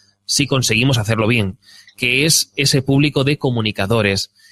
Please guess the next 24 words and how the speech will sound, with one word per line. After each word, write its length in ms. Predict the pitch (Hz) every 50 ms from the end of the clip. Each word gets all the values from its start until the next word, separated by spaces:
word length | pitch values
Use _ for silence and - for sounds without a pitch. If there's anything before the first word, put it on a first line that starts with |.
| _
estudiantes 500 | - 143 131 - 131 127 131 151 160 170
de 100 | 156 151
comunicación 640 | - 127 123 117 110 104 - 98 - 123 131 135 147
de 80 | 143 127
la 80 | 113
Facultad 440 | 107 - 104 - 113 101 98 117 117
de 100 | 123 113
Málaga, 420 | 107 107 110 104 98 92 92 95 _ -
estudiantes 440 | 135 - - 113 110 110 117 127 123
de 120 | 131 104
comunicación 520 | 123 117 117 117 104 107 - 127 131 127
de 120 | 113 110 107
otras 200 | 107 - 110 -
facultades 520 | - 110 - 107 104 95 117 127 147 139
en 100 | 135 104
España 360 | 92 - - 113 127 143 135
o 40 | 104
fuera 280 | 95 - 123 120 123 113
de 160 | 104 101 107
ella, 260 | 107 101 104 95 87
o 80 | 76 -
fuera 200 | - 117 117 107
del 100 | 104 95
país. 680 | - 101 113 110 104 - - _ _ - - - -